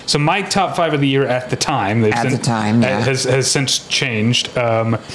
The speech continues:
Speaker 1: number five, You Hurt My Feelings. Number four, Asteroid City. Number three, Infinity Pool. Number two, Are You There, God? It's Me, Margaret. And number one, Past Lives.
Speaker 2: Okay, so yeah,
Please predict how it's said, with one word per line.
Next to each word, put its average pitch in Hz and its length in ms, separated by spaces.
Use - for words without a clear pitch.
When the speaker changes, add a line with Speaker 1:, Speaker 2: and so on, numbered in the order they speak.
Speaker 1:
number 143 220
five, 139 440
You 135 100
Hurt 127 240
My 120 140
Feelings. 139 760
Number 123 160
four, 127 300
Asteroid 113 580
City. 120 460
Number 139 220
three, 123 520
Infinity 120 500
Pool. 120 480
Number 123 240
two, 123 400
Are 117 140
You 117 180
There, 117 220
God? 113 260
It's 110 160
Me, 113 100
Margaret. 131 600
And 117 160
number 120 200
one, 113 220
Past 123 400
Lives. 101 680
Speaker 2:
Okay, 185 500
so - 240
yeah, 110 440